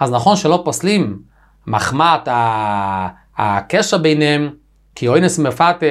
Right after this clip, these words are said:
הוא לא נשא אותה, אבל מחמת ביוסו הוא פוסל אותה, הוא הדין שויטה, כי כמו שלמד בסוגיה הקודמת, שפוסל הוא פוסל בביוסו. וכמו שהגימור הביארה בדף הקודם,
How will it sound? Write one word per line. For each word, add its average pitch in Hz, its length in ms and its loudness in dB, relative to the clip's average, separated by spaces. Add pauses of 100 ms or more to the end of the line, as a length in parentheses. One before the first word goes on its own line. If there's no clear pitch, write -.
(120)
הוא 110 120 -6
לא 139 100 -2
נשא 147 280 0
אותה, 208 340 0 (440)
אבל 131 600 0
מחמת 127 340 -6
ביוסו 190 420 0
הוא 190 140 0
פוסל 240 280 2
אותה, 214 220 2 (120)
הוא 147 140 0
הדין 180 200 -2
שויטה, 240 320 0 (440)
כי - 100 -20
כמו 156 160 0
שלמד 170 300 2
בסוגיה 156 380 2
הקודמת, 196 560 0 (300)
שפוסל 175 760 2
הוא 180 180 4
פוסל 170 280 2
בביוסו. 160 480 2 (640)
וכמו 160 240 2
שהגימור 165 380 0
הביארה 143 320 2
בדף 143 300 -2
הקודם, 123 380 -4